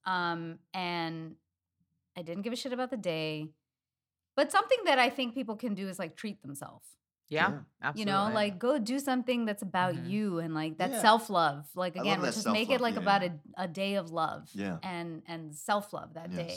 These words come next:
Speaker 1: day is
Speaker 2: Mm-hmm.
Speaker 1: the most important thing. So,
Speaker 3: 'Cause
Speaker 1: like,
Speaker 3: I think so many people don't practice that
Speaker 2: Yeah.
Speaker 3: enough.
Speaker 1: a-,
Speaker 3: Yeah.
Speaker 1: at all.
Speaker 3: Yeah.
Speaker 1: Like,
Speaker 2: Mm-hmm.
Speaker 1: yeah. I, and I take me days. Um,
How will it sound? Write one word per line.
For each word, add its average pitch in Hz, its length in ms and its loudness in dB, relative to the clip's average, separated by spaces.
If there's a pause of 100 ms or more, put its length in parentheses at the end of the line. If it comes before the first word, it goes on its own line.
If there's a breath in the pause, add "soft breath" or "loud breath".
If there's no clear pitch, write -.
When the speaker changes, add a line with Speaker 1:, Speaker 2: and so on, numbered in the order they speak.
(140)
Speaker 1:
day - 80 -8
is 190 80 -2
Speaker 2:
Mm-hmm. 277 200 -6
Speaker 1:
the 196 80 -4
most 185 240 -6
important 170 400 -10
thing. 190 240 -6
So, 175 160 -10
Speaker 3:
'Cause 160 80 -6
Speaker 1:
like, 160 80 -4
Speaker 3:
I 160 60 -2
think 160 100 -2
so 117 160 -2
many 104 180 -6
people 82 540 -10 (300)
don't 82 280 -10 (200)
practice 170 500 -8
that - 260 -12
Speaker 2:
Yeah. 123 180 -6
Speaker 3:
enough. 127 300 -8 (160)
Speaker 1:
a-, - 40 -16
Speaker 3:
Yeah. 226 220 0
Speaker 1:
at 269 200 2
all. 214 460 2
Speaker 3:
Yeah. 156 60 -6
Speaker 1:
Like, 165 280 -4
Speaker 2:
Mm-hmm. - 80 -10
Speaker 1:
yeah. 202 420 2
I, 185 240 2
and 202 120 2
I 220 120 6
take 269 240 2
me 220 200 2
days. 208 580 0
Um, 175 640 -2